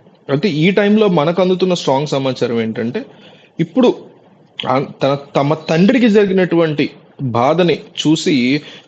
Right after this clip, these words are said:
ఆ, జగన్మోహన్ రెడ్డి యొక్క కూతుర్లు ఇద్దరు కూడా రాబోతున్నారు లండన్ నుంచి అనేటువంటి వార్తలు వస్తున్నాయి. వాళ్ళకి actually ఇది ఒక ఎగ్జామ్ టైమ్, అందువల్ల వాళ్ళు నిన్న బయలుదేరలేకపోయారు. ఈ రోజు బయలుదేరి వచ్చే అవకాశాలు ఉన్నాయని గ్యారంటీగా చెప్పట్లే, but అవకాశాలు ఉన్నాయి వాళ్ళు రావడానికి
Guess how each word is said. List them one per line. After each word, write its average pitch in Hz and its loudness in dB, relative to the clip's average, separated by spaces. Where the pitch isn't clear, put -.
ఆ, 120 2
జగన్మోహన్ 165 2
రెడ్డి 160 2
యొక్క 151 -2
కూతుర్లు 220 2
ఇద్దరు 180 2
కూడా 165 2
రాబోతున్నారు 156 2
లండన్ 127 0
నుంచి 131 -2
అనేటువంటి 117 -2
వార్తలు 113 0
వస్తున్నాయి. 107 -4
వాళ్ళకి 113 0
actually 120 -2
ఇది 156 2
ఒక 135 0
ఎగ్జామ్ 151 0
టైమ్, 151 -2
అందువల్ల 143 4
వాళ్ళు 127 2
నిన్న 127 0
బయలుదేరలేకపోయారు. 139 2
ఈ 156 2
రోజు 170 2
బయలుదేరి 139 2
వచ్చే 135 0
అవకాశాలు 160 0
ఉన్నాయని 120 -2
గ్యారంటీగా 139 2
చెప్పట్లే, 131 -2
but 180 -2
అవకాశాలు 160 0
ఉన్నాయి 143 -2
వాళ్ళు 120 2
రావడానికి 113 -4